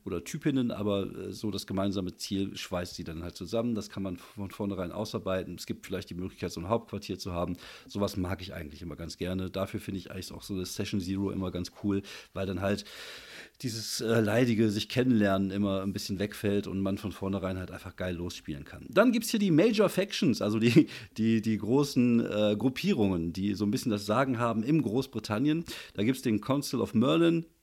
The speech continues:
die Magier halt, ne? Der Weiße Hof sozusagen, ist Court of Queen of Hyde Park, das ist, äh, die Feenkönigin. The Court of the Winter King, das ist, äh, der andere Fee, das ist der, das, das Hyde Park ist, äh, Sommer und,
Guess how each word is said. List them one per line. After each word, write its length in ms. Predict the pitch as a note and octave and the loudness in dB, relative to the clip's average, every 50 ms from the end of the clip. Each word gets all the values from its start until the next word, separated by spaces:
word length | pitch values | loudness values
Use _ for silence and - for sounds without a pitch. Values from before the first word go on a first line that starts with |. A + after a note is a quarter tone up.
| _ _ - - - _ _ | _ _ -20 -20 -20 _ _
die 100 | - - | -6 -2
Magier 420 | F#2+ F#2+ F#2 G2+ A#2+ C3+ D3+ D3+ D3 | 0 2 2 2 2 4 4 4 4
halt, 220 | E3 E3+ E3+ - | 4 4 2 4
ne? 300 | A2 B2+ D#3+ G3+ G#3 - - - - - - - - - - _ - | 4 4 4 4 2 -2 -10 -16 -16 -14 -14 -14 -16 -16 -18 _ -8
Der 420 | - F#2 F#2 F#2 F2+ F#2 G2 G2 - | -4 -2 0 0 0 -2 -2 -4 -2
Weiße 320 | E2+ D#2+ G2+ - - A2 | -2 -2 -2 -2 -2 0
Hof 200 | F#2 A2+ C#3 - | 2 2 0 0
sozusagen, 580 | - D#3 C#3+ - - C#3 C#3 C#3 C3+ C3+ B2+ B2+ | -2 -4 -4 -4 -2 0 2 4 4 2 2 0
ist 180 | C3 B2 - | -4 -6 -8
Court 280 | - - - C#3+ C#3+ - | -6 -2 0 0 0 0
of 180 | - - - - | -4 -10 -10 -10
Queen 300 | - - C#3+ D3 - - | -6 -2 -2 0 0 -2
of 240 | - - - G2+ | -4 -6 -8 -4
Hyde 220 | - C#3 F#3 F#3 - | -2 0 0 0 0
Park, 360 | - F3 D#3+ D#3+ E3 - - | 2 2 2 2 2 -2 -4
das 180 | G#2+ G2+ - - | -6 -6 -6 -6
ist, 200 | G#2 G2+ - - | -10 -10 -8 -8
äh, 200 | G2+ F#2+ F2+ F#2 | -6 -6 -6 -4
die 200 | G2+ G2 F#2+ F#2 | -4 -4 -4 -4
Feenkönigin. 1040 | - - D3 D#3+ D#3 D3+ C3 - - C3+ C3+ C3+ B2+ A#2+ B2+ C3 C3 B2+ C3 - _ _ _ _ _ _ _ _ _ _ - - - | -2 0 2 2 2 2 0 -2 -2 0 2 2 2 4 4 4 4 4 0 -4 _ _ _ _ _ _ _ _ _ _ -12 -10 -10
The 80 | - | -10
Court 260 | - - - C#3 C#3+ - | -6 0 2 2 2 2
of 100 | A2 - | 0 -2
the 80 | - G#2+ | 0 4
Winter 280 | A#2 E3+ F#3+ - F3+ - | 4 4 4 4 2 2
King, 320 | - - E3 E3+ E3+ D#3 - - - - - - - - - | 4 4 6 6 4 2 -2 -8 -16 -16 -18 -18 -20 -14 -8
das 240 | - - G2 - - | -4 -4 -4 -4 -4
ist, 600 | - - A2 A2 A2+ A2+ A2 - - - - - | -4 -2 0 2 2 0 -2 -4 -10 -8 -2 0
äh, 500 | G#2+ G#2 G#2 G#2+ G#2+ G#2+ G#2+ G#2+ G#2+ G#2+ | 2 4 4 6 6 6 6 4 4 2
der 300 | G#2 G#2+ G2+ G2 G2 - | 2 2 0 2 2 0
andere 260 | E3+ A3+ A3 F#3 F3+ | 0 0 2 0 0
Fee, 160 | - - E3+ | 2 2 2
das 160 | D#3+ B2 G#2 - | 2 2 0 -4
ist 140 | G#2 - | -4 -2
der, 120 | - D#2 D#2 | -2 -2 -2
das, 180 | - F2+ F2 | -2 -4 -4
das 300 | A#2+ A2+ - - D#2+ - - C#2+ F2+ | -4 -4 -4 -6 -10 -10 -10 -6 -2
Hyde 160 | G#2+ B2+ B2+ | -2 -2 0
Park 220 | - - A2+ G#2 - | 0 0 0 0 0
ist, 200 | G2 F2+ - - | -4 -6 -6 -6
äh, 140 | - F2 G2 | -6 -4 -2
Sommer 420 | A#2+ C3+ C#3+ C#3 C3+ C3+ C3 - | 0 2 2 2 2 0 -2 -2
und, 400 | - F#2+ F#2+ F#2 F#2+ - - | -4 -2 -2 -2 -4 -6 -8